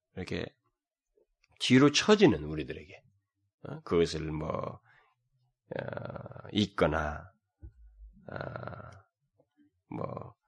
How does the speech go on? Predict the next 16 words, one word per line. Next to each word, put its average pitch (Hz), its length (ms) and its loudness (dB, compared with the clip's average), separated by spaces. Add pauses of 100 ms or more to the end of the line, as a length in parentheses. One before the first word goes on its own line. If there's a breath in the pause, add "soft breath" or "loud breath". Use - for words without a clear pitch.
(380)
하나님이 82 960 0
하신 90 320 -2
말씀을 80 580 -6 (560)
지키지 - 380 2
못하거나, - 680 -6 (500)
심지어 92 420 -4
죄에 90 400 2
빠지거나, - 420 -2 (1200)
심지어 85 480 0 (160)
타락하게 - 540 2
되거나, - 340 -8 (360)
뭐, - 180 -10
마찬가지. - 500 -6 (520)
이런 175 300 8
모든 175 320 4
경우에 90 500 2